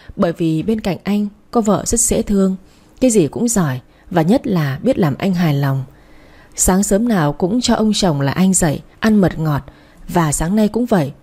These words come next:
Sau khi hai vợ chồng chuẩn bị xuống nhà thì cô không quên tặng cho anh một nụ hôn nồng cháy cùng với lời lẽ yêu thương. "Chồng em ngày càng đẹp trai đấy."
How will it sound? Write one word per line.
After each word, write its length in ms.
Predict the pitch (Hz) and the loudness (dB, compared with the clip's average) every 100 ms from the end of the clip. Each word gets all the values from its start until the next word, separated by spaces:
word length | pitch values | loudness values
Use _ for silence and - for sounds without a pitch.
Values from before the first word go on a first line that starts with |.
| _ _ _ - - | _ _ _ -20 -6
Sau 220 | - 208 | 0 2
khi 280 | - 208 196 | 2 2 2
hai 200 | 190 190 | 2 0
vợ 140 | 180 | -2
chồng 340 | - 175 147 135 | -2 -2 -2 -2
chuẩn 200 | 165 135 | -4 0
bị 140 | 147 | -2
xuống 200 | - 156 | 0 -2
nhà 380 | 214 190 143 135 - - - - | 0 2 0 -2 -10 -20 -14 0
thì 120 | 180 | 2
cô 180 | 226 226 | 4 0
không 240 | 226 226 | 2 -4
quên 240 | 220 220 214 | 0 -2 0
tặng 220 | 190 - | -2 -2
cho 160 | - | -2
anh 180 | 202 202 | 2 2
một 160 | 156 165 | 2 0
nụ 120 | 156 | 0
hôn 280 | 165 214 202 | 4 2 4
nồng 200 | 156 131 | 0 -2
cháy 380 | - 139 151 269 _ _ - | -2 -2 -2 -6 _ _ 0
cùng 220 | 160 139 | 0 0
với 280 | 147 143 220 | -4 -2 -2
lời 200 | 220 135 | 0 0
lẽ 280 | 135 180 - | 0 -2 0
yêu 180 | 190 170 | 2 2
thương. 300 | 180 180 175 - _ _ _ _ _ - - - - - - | 2 0 0 -8 _ _ _ _ _ -20 -20 -20 -20 -20 -8
"Chồng 280 | - 196 165 | 0 0 0
em 240 | 196 202 | 0 0
ngày 100 | 185 | 0
càng 180 | 165 151 | -2 -2
đẹp 160 | 143 - | -2 -2
trai 260 | 214 208 | 0 2
đấy." 300 | 202 233 277 | 2 0 -2